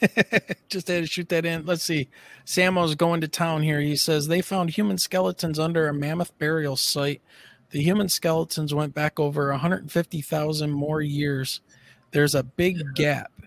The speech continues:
Speaker 1: Has man been on Earth longer than we really know?" Right now, the going, the going number,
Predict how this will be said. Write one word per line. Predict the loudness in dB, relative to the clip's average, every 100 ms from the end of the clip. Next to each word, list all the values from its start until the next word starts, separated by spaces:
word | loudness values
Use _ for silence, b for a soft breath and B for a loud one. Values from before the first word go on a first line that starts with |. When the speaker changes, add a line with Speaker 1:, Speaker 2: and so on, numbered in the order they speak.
| _ _
Speaker 1:
Has | -2 0 0
man | 2 2 0
been | 0 2
on | 2 0 0
Earth | 0 0
longer | 0 0 0 0
than | 0 0
we | 0
really | 0 0 0
know?" | 0 -2
Right | 2 6 6 4
now, | 2 4
the | 4 2
going, | 2 2 2 0 -2 -6 _ -4
the | -2
going | 2 2 2 2
number, | 2 2 0 0